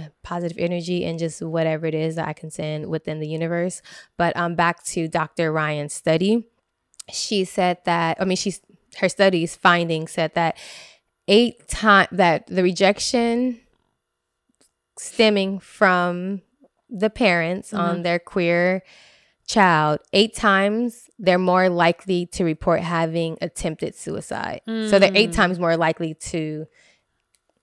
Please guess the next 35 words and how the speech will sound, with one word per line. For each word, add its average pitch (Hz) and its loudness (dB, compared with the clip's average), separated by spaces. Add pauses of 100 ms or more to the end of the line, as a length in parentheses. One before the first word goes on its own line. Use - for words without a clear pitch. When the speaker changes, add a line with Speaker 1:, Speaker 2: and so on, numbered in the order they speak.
(200)
Speaker 2:
Try 214 2
Speaker 1:
attempt 185 6
Speaker 2:
to, 185 -6
Speaker 1:
suicide. 175 4
Speaker 2:
yeah, 196 2
'cause 180 6
Speaker 1:
Yeah. 156 6
Speaker 2:
it's 190 0
one 202 -2
of 196 0
those 180 0
moments, 190 -4
"My 214 -2
mother 330 -2
doesn't 320 -4
love 330 -2
Speaker 1:
Yeah. 180 8
Speaker 2:
me, 170 2
I'll 170 -4
just 185 -12
kill 311 -6
myself" 247 -8
type 175 -10
moments. 156 -8
Speaker 1:
And 208 2
then 226 4
Speaker 2:
Yeah. 226 4
Speaker 1:
they're 208 4
six, - -2 (380)
six - 2 (300)
times 180 4
more 175 2
likely 165 0
to - -6
report 160 2